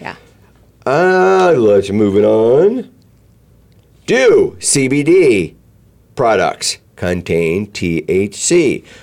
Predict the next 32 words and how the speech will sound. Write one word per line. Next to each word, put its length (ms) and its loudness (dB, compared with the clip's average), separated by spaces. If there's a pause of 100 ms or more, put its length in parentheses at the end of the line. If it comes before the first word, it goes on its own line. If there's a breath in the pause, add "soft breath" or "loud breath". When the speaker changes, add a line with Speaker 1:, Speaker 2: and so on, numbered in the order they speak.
(140 loud breath)
Speaker 2:
There 220 2
are 200 0
three 500 0
forms 520 -2
of 240 -6
C 140 -4
B 80 -4
D 100 -2
products 500 -4
on 160 -6
the 60 -6
market 600 -4
today. 560 -2 (320 loud breath)
There 260 0
are 440 -2
isolates, 720 -2
C 220 -8
B 80 -6
D 260 -4
only, 420 -2
that 240 -6
molecule 540 -2
all 80 0
by 180 -4
itself. 400 -4 (280 loud breath)
Then 180 -2
there's 260 0
what 120 0
they 60 -2
call 220 -2
broad 320 0
spectrum. 540 -4